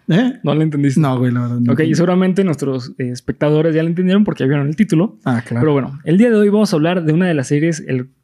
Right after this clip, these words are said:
Speaker 2: en la cual en su momento fue altamente aclamada por, eh, la crítica, eh, tanto por la crítica como la audiencia. Sin embargo, hoy en día, eh, como es de esperarse, la famosa, eh,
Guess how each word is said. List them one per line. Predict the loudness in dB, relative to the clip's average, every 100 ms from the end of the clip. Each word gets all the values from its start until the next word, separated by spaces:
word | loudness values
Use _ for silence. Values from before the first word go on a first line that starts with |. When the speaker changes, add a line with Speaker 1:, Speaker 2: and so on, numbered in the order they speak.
| -20
Speaker 2:
en | -10 -6 -2
la | -4
cual | -2 -2 0
en |
su | 0
momento | 0 0 -2 -4
fue | -4 -4 -4
altamente | -4 -4 -4 -4 -4
aclamada | -6 -2 0 2 0 -4 _ _ _ _ _
por, | 0 0 -2 -4
eh, | -2 0
la | -2
crítica, | 0 0 0 0 -2 -4 -20 _ -2
eh, | -2 0
tanto | 0 0
por | -2
la | 0
crítica | 0 0 0 -2
como | -2 -2
la | 0
audiencia. | 0 0 -2 -4 -10 _ _ _ -20 -20
Sin | -2 2
embargo, | 2 2 2 2
hoy | 4
en | 6
día, | 6 4 2 -2
eh, | -4 -4 -6 -8
como | -4 -2 2
es |
de | 0
esperarse, | 0 0 0 0 -2 -2 _ -20 -20 _ _
la | -4
famosa, | -2 0 0 0 0 0
eh, | 0 0 0 -4 -8